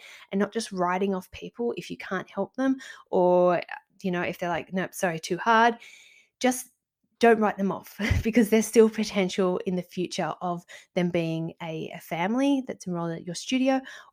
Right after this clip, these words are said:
Or the other thing is too, like, if they have a positive experience, their whole journey, even if it turns out that they don't enroll, you're not the right fit, if that, they have that positive experience,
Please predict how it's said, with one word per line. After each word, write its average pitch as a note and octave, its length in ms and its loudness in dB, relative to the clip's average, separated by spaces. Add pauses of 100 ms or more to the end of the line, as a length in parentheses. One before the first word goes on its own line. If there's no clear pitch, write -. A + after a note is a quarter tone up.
(140)
Or G3 420 6
the A3 180 0
other F#4+ 260 2
thing F3 240 -8
is D#3+ 160 -12
too, C4+ 260 -2
like, E3+ 240 -6
if A#3+ 100 -8
they F#4 120 2
have B3 220 0
a F3+ 80 2
positive G#3 640 -2
experience, F3 760 -8 (340)
their F#3+ 100 2
whole B3 280 2
journey, F#3 460 -2 (320)
even D4+ 260 4
if C#4+ 140 0
it - 100 -8
turns F#3 300 -4
out - 200 -8
that E3+ 180 -12
they D#3 580 -6
don't F#3 240 0
enroll, G3+ 460 0 (240)
you're F3+ 120 2
not E3+ 200 -2
the F#3 80 2
right E3+ 200 -2
fit, - 260 -6 (500)
if A3+ 140 -2
that, B3+ 180 0 (100)
they G#3 120 2
have A#3+ 280 0
that C4 160 -2
positive G#3 420 -2
experience, F3+ 640 -8